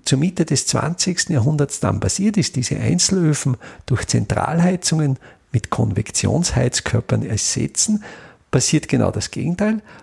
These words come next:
Durch das Aufheizen der Luft mit Konvektionsheizkörpern steigt der Luftdruck im Gebäude und dann strömt bei diesen undichten Fenstern auf einmal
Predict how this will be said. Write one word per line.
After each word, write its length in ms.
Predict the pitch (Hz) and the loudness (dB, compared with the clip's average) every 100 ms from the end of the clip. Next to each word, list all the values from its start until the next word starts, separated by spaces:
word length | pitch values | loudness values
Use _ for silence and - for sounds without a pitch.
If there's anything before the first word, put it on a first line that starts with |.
| - | -4
Durch 200 | - 160 | 2 2
das 360 | - 147 - - | 2 -2 -4 -2
Aufheizen 840 | 127 - 262 - 170 143 135 - 127 | 0 2 0 0 0 0 -2 -2 0
der 120 | 98 | 0
Luft 360 | 131 214 - | 0 0 -2
mit 140 | 160 - | -2 -2
Konvektionsheizkörpern 1600 | - 117 107 - - 104 147 190 175 185 - - 185 - 180 180 - _ | -2 0 0 -2 -2 2 2 0 -2 -2 -4 -2 -4 -2 -2 -2 -6 _
steigt 840 | - - - - 95 107 - - - _ _ - | -8 -6 -2 -2 -2 -4 -4 -8 -10 _ _ -2
der 80 | 175 | 2
Luftdruck 500 | 202 208 - 233 - | 2 0 -6 -6 -4
im 160 | 196 196 | -2 0
Gebäude 600 | 214 214 143 180 233 214 - - - | -2 0 2 2 0 -2 -4 -20 -4
und 300 | - 202 170 - - - - | 2 2 2 -8 -20 -14 -4
dann 380 | - - 220 277 | -2 2 2 2
strömt 640 | - - - 151 233 - | 0 0 0 2 0 -2
bei 100 | 196 | -2
diesen 340 | 160 165 175 202 | 0 -2 -2 -4
undichten 640 | - 160 190 208 - 208 | 0 0 2 0 -2 -6
Fenstern 520 | - 165 180 - 190 | -2 -2 -2 -4 -4
auf 220 | 185 117 | -4 -6
einmal 320 | - 123 185 | -4 0 0